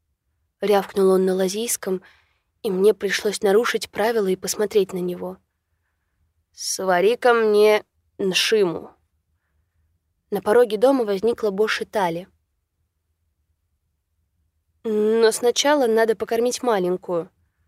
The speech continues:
робко возразила она. «Покормишь ее ншимой», — сказал бог Хамфри,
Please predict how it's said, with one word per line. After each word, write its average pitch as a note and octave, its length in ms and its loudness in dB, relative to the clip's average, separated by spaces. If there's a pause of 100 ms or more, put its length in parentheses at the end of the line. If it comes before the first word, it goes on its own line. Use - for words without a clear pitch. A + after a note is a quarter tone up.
(260)
робко G3 360 -6
возразила F#3+ 540 -2
она. F3+ 340 -8 (1500)
«Покормишь G#3+ 1040 2
ее G3 480 -2
ншимой», — G3 920 -2 (560)
сказал F#3 460 -4
бог F3+ 220 -6
Хамфри, A3 540 -4